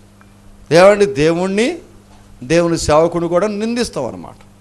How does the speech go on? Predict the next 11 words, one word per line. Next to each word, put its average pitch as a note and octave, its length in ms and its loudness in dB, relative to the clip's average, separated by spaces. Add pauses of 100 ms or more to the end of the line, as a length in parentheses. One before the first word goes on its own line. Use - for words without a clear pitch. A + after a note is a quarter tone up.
(440)
ఎంతమంది E3+ 540 -2
ఈనాడు, C#3+ 300 -4
ప్రియులారా, C3 380 -6
శరీరానుసారంగా B2 1000 -8
ఉండి A#2+ 260 -8
కొంతమంది D3+ 500 -6
ఇస్తారు G3 300 -2
కానీ G3 140 -4
కొంతమంది E3+ 460 -6
లెక్కలు D#3+ 320 -4
కట్టుకుంటారు. B2 560 -8